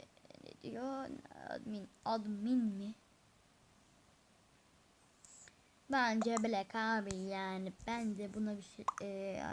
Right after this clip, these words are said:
I save you, ha ha. Onu gördüm diyor. Okey diyorlar.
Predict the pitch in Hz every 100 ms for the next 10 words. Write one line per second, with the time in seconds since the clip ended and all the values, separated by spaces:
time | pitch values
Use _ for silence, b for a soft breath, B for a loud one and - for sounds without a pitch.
0 | - 208 - - - - - - - 220
1 | 220 196 196 185 208 196 190 190 - _
2 | - - - - - - - - - -
3 | - - - - - - - - 254 311
4 | 269 262 330 392 370 294 220 185 - -
5 | - - - - - - - - - -
6 | - - - - _ - 277 277 403 339
7 | 254 214 202 196 190